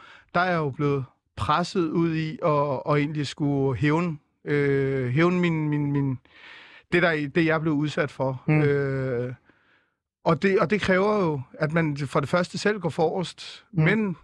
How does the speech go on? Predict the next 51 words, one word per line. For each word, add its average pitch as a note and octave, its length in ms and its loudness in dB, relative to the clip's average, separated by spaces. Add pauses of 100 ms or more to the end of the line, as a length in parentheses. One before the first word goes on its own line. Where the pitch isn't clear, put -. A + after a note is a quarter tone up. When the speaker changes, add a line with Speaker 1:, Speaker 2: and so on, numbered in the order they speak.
(160)
Speaker 1:
at, D#3 120 0 (140)
at E3 180 -4
man D#3+ 240 0
heller F3+ 220 2
ikke, E3+ 160 -4
man E3 100 2
vil D3+ 60 2
heller F#3 160 2
ikke F#3 100 -4
stå E3 140 0
alene. D#3 400 0 (1200)
Og E3 100 0
så G#3 100 0
finder G#3 260 0
man F#3+ 160 0
egentlig D#3+ 260 -2
nogle D3+ 220 0
fællesskaber, F3+ 580 0
hvor D#3 120 -2
man D3 160 0
finder D#3+ 240 0
ud G3 100 4
af, F#3 160 0
okay, E3+ 380 -2 (220)
de G3 80 2
her F#3 140 4
fællesskaber E3+ 800 -2 (580)
er D#3 100 4
mere F3+ 400 2
end D3+ 160 -2
bare D3 360 0 (100)
at C#3 100 -4
gå D#3 80 -2
ned D#3+ 160 2
i D#3 40 0
den D3+ 80 -6
lokale D#3+ 340 -2
fodboldklub, E3 560 0
og F3 120 0
man D3 120 0
ser F3 140 0
hinanden D#3+ 280 0
tirsdag F#3 340 -2
og C#3 80 0
torsdag, F3 320 -2
og D#3+ 40 2
måske D#3+ 220 0
en D#3 100 2
søndag F#3 340 -2
til D3+ 140 -4
kamp, G3 320 -2